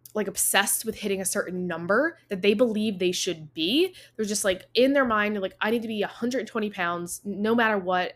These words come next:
at all costs, that's what I'm gonna be at." But if your diet maybe stops at one thirty and you are trying these strategies and they're not working,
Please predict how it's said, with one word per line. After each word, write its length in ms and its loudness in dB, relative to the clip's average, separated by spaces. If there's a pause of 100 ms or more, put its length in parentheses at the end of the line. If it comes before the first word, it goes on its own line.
at 100 2
all 140 2
costs, 360 -4
that's 200 -8
what 80 -6
I'm 40 -8
gonna 160 -8
be 160 0
at." 220 -4 (500)
But 220 6
if 180 -4
your 320 4
diet 520 0
maybe 160 -8
stops 340 -4
at 80 -10
one 220 -8
thirty 520 -2 (1160)
and 340 4
you 560 0
are 160 -2
trying 540 2
these 200 -2
strategies 540 -2
and 100 -8
they're 120 -6
not 260 -8
working, 480 -6